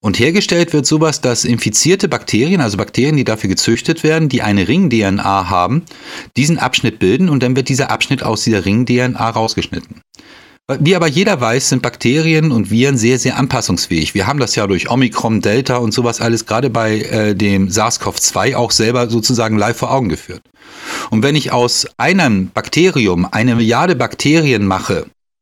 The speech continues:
und da bei der Reinhaltung nicht hundertprozentig drauf achte, was ich nie kann, es gibt immer Streuergebnisse, dann ist immer die Gefahr,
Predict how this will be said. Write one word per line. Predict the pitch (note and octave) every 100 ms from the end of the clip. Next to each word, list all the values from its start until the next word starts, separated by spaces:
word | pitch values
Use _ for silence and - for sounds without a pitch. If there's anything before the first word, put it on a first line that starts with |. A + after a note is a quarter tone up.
| _ _ - - - -
und | A2 G#2+
da | A#2+ A#2+ A#2
bei | A2 A2
der | A2 G#2
Reinhaltung | A2+ E3+ E3+ - A2 G#2 - F#2+ D#2+ D#2+ - _
nicht | - G#2 A2 -
hundertprozentig | F#3+ A3 - - D#3+ D#3+
drauf | - C#3+
achte, | - C#3+ - F2
was | F2+
ich | - G#2
nie | C#3+
kann, | E3+ - F2+ D2 E2
es | E2+
gibt | - -
immer | G#2 G2
Streuergebnisse, | - D3+ C#3+ F2+ F2+ - F2 B2 D3+ - - -
dann | A2+ G#2+
ist | -
immer | C#3 E3
die | C#3+
Gefahr, | C#3 - A#2+